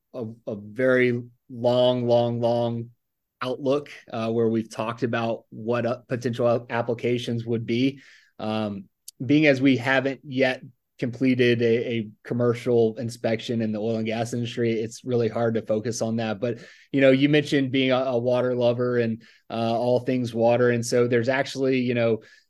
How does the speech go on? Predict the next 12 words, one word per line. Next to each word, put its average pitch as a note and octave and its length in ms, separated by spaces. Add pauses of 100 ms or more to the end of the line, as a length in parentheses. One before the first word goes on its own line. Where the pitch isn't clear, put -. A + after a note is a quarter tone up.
(220)
opportunities C3 840
for B2+ 160
this A#2+ 280
technology B2 800
to B2+ 120
do B2 160
the A#2+ 120
same D#3 280
type C3 220
of A#2 120
inspections A#2+ 720
for, A2+ 640